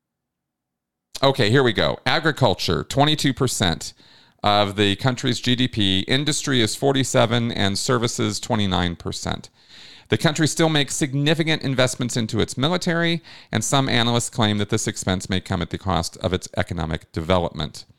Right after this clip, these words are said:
North Korea spent approximately twenty-four percent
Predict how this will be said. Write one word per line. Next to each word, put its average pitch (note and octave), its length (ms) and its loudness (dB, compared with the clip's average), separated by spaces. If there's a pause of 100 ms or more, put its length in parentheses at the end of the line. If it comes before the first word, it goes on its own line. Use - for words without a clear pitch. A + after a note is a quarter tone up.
(480)
North A#2 240 2
Korea A2 240 2
spent G#2 240 -2
approximately G2 580 0
twenty-four B2+ 600 -2
percent - 680 -4